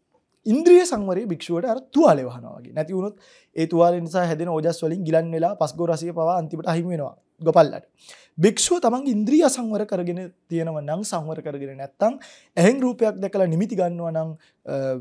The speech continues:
අනුභ්‍යංජනයන් ගන්නවා නම්, චක්කුව සංවර කරගෙන නැත්තම් <coughs> පාප අකුසල ධර්මයෝ පස්සෙන් පන්නන පුද්ගලයෙක් බවට භික්ෂුව පත් වෙනවා. චක්සු ඉන්ද්‍රියේ සංවරය පිළිබඳව, අ,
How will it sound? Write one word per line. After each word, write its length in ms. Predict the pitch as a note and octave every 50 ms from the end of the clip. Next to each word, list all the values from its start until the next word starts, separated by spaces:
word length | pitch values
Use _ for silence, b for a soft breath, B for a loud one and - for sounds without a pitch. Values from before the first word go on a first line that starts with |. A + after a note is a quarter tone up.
| B2+ - -
අනුභ්‍යංජනයන් 680 | - E3 E3 G3 G#3 B3 A#3+ A3+ G#3+ G#3 G3+ G3+ F#3+ F3+
ගන්නවා 360 | F3 F3 F3 E3+ E3+ E3 E3
නම්, 220 | D#3+ D#3+ D#3+ D#3+
චක්කුව 480 | D#3 - D3 - _ - G3 F#3+ F#3 F3+
සංවර 380 | - E3+ D3+ D3+ F#3 B3 C#4 C4
කරගෙන 340 | B3+ A3+ A3 G#3 G#3 G3+
නැත්තම් 460 | F#3+ F3 E3+ - - F3+ E3 D#3+ D#3+ - - _ _ _ _ _
<coughs> 320 | - - - - D4 C#4+ _ _
පාප 280 | F3 D#3+ F3 G3 -
අකුසල 340 | F3 F3 - E3 F#3 E3+ E3
ධර්මයෝ 440 | D#3 D#3 D3+ D3+ D3+ D#3 D3+ D3 C#3+ - _ _ _ _ _ _ _ _ _ _ _ _ _ -
පස්සෙන් 340 | D3+ - - - A#3 G#3+
පන්නන 320 | - - D#3 D#3 D#3 D#3 C3
පුද්ගලයෙක් 400 | - C#3+ B2 B2+ C#3+ C#3 C3+ B2+
බවට 380 | B2+ C3+ C3+ C3+ - C#3 C3 b b b b b b -
භික්ෂුව 320 | D3 C#3+ C#3+ - - D3 C#3
පත් 180 | - C3+ - _
වෙනවා. 180 | - - _ _ _ _ _ _ _ _ _ _ _ _ _ _ _ _ _ _ _ _ _ _ _ _ _ b b b b b b b b b b b b b _
චක්සු 280 | - F3 F3 - - A#3+
ඉන්ද්‍රියේ 420 | A#3 A3+ A3+ F#3+ G#3 B3 A#3+ A#3+ A3+
සංවරය 420 | - F3 E3 F3 G3 G3+ G#3 A3
පිළිබඳව, 560 | G#3+ A3+ A3 A3+ G3 A3 A3 A#3 B3+ C4 D4 G4 F#4 - - _ _ _ _ _ _ _ _ _ _ _ _ _ -
අ, 80 | F#3+